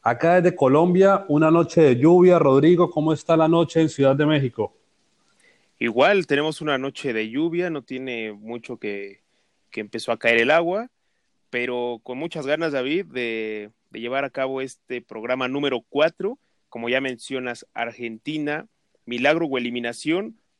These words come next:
Speaker 2: por las cosas que se están dando actualmente en la Copa del Mundo, la gran Copa del Mundo, en donde se dan muchas sorpresas,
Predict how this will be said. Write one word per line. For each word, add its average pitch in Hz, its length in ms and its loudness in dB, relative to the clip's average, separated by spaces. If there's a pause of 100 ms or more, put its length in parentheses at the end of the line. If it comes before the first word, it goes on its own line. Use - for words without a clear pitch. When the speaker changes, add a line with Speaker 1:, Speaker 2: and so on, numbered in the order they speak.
Speaker 2:
por 175 460 -4
las 120 280 -4
cosas 190 400 -10
que 120 140 -12
se 120 120 -14
están 151 340 -4
dando 156 360 -2
actualmente 143 540 -4
en 127 60 -2
la 110 100 0
Copa 147 320 -6
del 110 160 -4
Mundo, 180 480 -2 (460)
la 110 200 -2
gran 190 240 0
Copa 175 380 -4
del 117 140 0
Mundo, 180 300 -6
en 139 120 -8
donde 117 260 -10
se 113 140 -8
dan 151 180 -4
muchas 208 360 -6
sorpresas, 160 680 -8